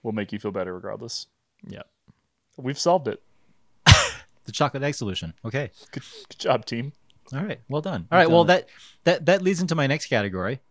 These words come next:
Speaker 3: which is also wheel and tire related, which is my Rise from the Ashes Award, which goes to Mavic. Because
Speaker 2: Mm-hmm.
Speaker 3: if you have been keeping up with the news,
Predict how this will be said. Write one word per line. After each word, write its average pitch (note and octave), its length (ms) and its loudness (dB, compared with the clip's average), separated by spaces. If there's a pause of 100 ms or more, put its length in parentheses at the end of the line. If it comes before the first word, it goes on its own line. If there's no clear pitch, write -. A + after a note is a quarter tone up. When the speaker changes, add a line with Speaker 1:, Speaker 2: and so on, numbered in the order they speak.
(440)
Speaker 3:
which A2+ 160 -4
is B2+ 140 0
also A#2+ 500 2 (220)
wheel A#2 240 0
and G#2 100 -6
tire G#2 240 0
related, F#2+ 400 -6
which G#2+ 180 -6
is A2+ 300 -4
my A#2+ 380 0 (520)
Rise D#3+ 300 2
from F#3+ 140 -4
the F3 140 -2
Ashes D#3 360 0
Award, F#2+ 400 -4 (1800)
which C3+ 180 -4
goes F3 280 -2
to A2+ 360 -4 (640)
Mavic. C3+ 580 -8 (1400)
Because C#3 560 4
Speaker 2:
Mm-hmm. G#3 220 -6
Speaker 3:
if C#3 200 0
you C#3+ 120 2
have A#2+ 80 -2
been B2+ 100 -4
keeping D#3+ 380 0
up C3 160 -4
with B2 140 -2
the A#2+ 60 -4
news, A3+ 400 0